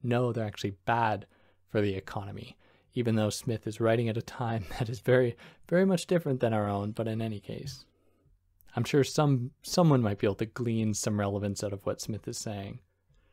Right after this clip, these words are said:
So, before concluding, he gives us the kind of three, or he provides us three things that a government or a sovereign, in terms of a king or whatever, should be focused on,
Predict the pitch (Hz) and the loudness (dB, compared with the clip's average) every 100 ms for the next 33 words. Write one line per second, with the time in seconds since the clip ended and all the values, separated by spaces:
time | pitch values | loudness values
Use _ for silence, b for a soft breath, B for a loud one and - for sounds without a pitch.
0 | _ - 175 160 151 _ _ _ _ - | _ 2 4 4 2 _ _ _ _ -2
1 | 135 - 190 175 156 - 180 185 185 170 | -2 2 0 2 -2 4 8 8 6 2
2 | - 135 165 165 160 156 - 135 - 127 | -2 2 4 4 2 0 -2 -4 -2 -2
3 | 110 - _ 135 143 160 165 165 b _ | -4 -10 _ -2 2 2 2 2 b _
4 | 131 127 131 120 120 117 113 - - 147 | 2 2 2 4 4 2 -2 -4 -4 0
5 | 208 214 - 123 135 92 - - - b | 0 -2 0 2 2 -2 -10 -14 -16 b
6 | b b b - 135 110 120 131 120 120 | b b b 2 2 4 4 6 4 2
7 | 120 - 113 - - 107 107 110 104 104 | -2 -2 -2 -2 0 2 2 0 -2 -4
8 | 104 107 101 98 - - 107 101 98 104 | -6 -10 -10 -12 -14 -10 -8 -6 -6 -6
9 | 98 98 98 b b b b - 175 165 | -4 -6 -8 b b b b 2 2 4
10 | 175 - _ 139 143 180 165 - 165 175 | -2 -4 _ 2 2 0 -2 -2 -2 0
11 | 190 196 | 2 0